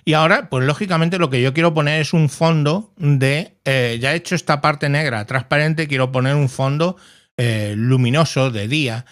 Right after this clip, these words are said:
Entonces, si nos vamos aquí donde pone elementos, aquí hay muchos elementos que podemos ver,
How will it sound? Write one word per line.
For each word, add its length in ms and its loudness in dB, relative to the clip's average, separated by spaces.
Entonces, 440 -2
si 140 -4
nos 180 -4
vamos 320 0
aquí 340 -2
donde 300 -2
pone 300 -2
elementos, 840 -4
aquí 300 -2
hay 100 0
muchos 460 0
elementos 580 -2
que 160 -4
podemos 500 0
ver, 400 -2